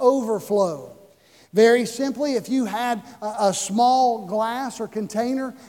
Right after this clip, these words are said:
and you were going to fill it up with something larger and you just continue to pour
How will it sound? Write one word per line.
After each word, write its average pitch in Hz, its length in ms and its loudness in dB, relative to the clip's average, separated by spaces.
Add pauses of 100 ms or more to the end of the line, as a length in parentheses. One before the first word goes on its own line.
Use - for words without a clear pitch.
and 208 160 -2
you 247 100 2
were 240 60 -2
going 233 220 0
to 196 80 -2
fill 262 340 0
it 233 80 0
up 240 200 2
with 196 140 -2
something 240 320 -2
larger 220 560 0 (200)
and 214 140 -2
you 226 120 2
just 202 180 -8
continue 240 540 -2
to 240 80 -2
pour 190 480 -2